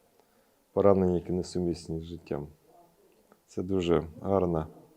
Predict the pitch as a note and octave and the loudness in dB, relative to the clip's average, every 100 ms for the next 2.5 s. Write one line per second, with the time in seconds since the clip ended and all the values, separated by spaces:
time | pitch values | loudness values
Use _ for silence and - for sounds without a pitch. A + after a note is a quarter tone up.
0 | - - - _ - - G#2+ - F#2 E2+ | -20 -20 -20 _ -4 0 0 2 2 0
1 | - - F2+ F#2 E2+ E2 - E2+ E2 - | -6 -4 0 2 2 -2 2 2 2 -2
2 | A2 G#2+ - F2 D#2+ | -2 0 2 2 2